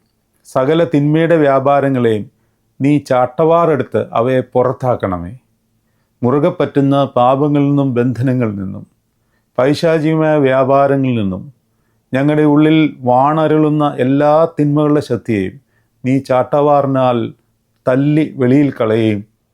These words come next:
അതിലെ പീഠങ്ങളെയും തള്ളിമറിച്ചിടുകയും ചെയ്യണമേ. അതിനുവേണ്ടി എന്തെങ്കിലും യാതനകളോ വേദനകളോ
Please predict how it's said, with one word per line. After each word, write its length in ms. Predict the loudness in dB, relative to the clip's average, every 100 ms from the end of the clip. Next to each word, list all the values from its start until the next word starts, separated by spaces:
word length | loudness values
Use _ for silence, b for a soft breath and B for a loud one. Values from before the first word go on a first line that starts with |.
| _ _ -6
അതിലെ 280 | 0 0 0
പീഠങ്ങളെയും 840 | 0 0 2 0 0 0 -2 -8 _ _
തള്ളിമറിച്ചിടുകയും 840 | -4 0 0 0 -4 -4 -2 -2 -2
ചെയ്യണമേ. 500 | -4 -4 -4 -6 -10 -18 _ _ _ _ _ _ _ _ -6
അതിനുവേണ്ടി 720 | -2 0 0 0 0 -2 -4 _ _ -4
എന്തെങ്കിലും 540 | -2 0 0 0 0
യാതനകളോ 680 | 2 2 0 0 -2 0 0
വേദനകളോ 720 | 2 0 0 -2 0 -2 -4